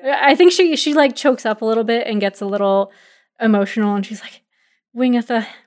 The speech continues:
no words will ever do any justice, but we wish you well on your journey. Cheers."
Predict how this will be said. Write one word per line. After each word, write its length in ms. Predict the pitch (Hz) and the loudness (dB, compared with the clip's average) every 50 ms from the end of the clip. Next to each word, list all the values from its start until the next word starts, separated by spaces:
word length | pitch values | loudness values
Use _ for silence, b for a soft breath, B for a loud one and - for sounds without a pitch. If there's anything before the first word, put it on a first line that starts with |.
| _ _ _ _ _ _ _ 233 | _ _ _ _ _ _ _ 0
no 180 | 240 254 277 | 2 4 4
words 320 | 262 254 233 220 202 202 - | 6 6 4 4 2 -2 -2
will 140 | 202 202 | -4 -2
ever 240 | 214 214 196 220 220 | -2 -2 0 0 -2
do 200 | 214 214 208 202 - | 0 -2 -2 -2 -2
any 240 | 226 220 233 226 | -2 0 0 -2
justice, 580 | 214 208 196 185 - - 202 190 - - - - b b b b b b b b b _ _ _ _ _ _ _ _ - | -2 -4 -6 -8 -8 -10 -12 -10 -10 -12 -12 -14 b b b b b b b b b _ _ _ _ _ _ _ _ -4
but 120 | 208 202 | -2 0
we 120 | 220 240 | 0 2
wish 240 | 247 262 262 254 - | 2 2 2 0 0
you 100 | 277 262 | 0 2
well 200 | 233 214 202 196 | 2 4 4 4
on 160 | 196 196 196 | 2 2 0
your 100 | 196 190 | -2 -4
journey. 460 | 185 - 185 175 175 196 190 - _ _ | -4 -4 -6 -6 -8 -10 -12 -16 _ _
Cheers." 640 | - - 240 190 180 185 190 - - - - - | -10 -6 -4 -4 -4 -4 -8 -12 -16 -20 -20 -20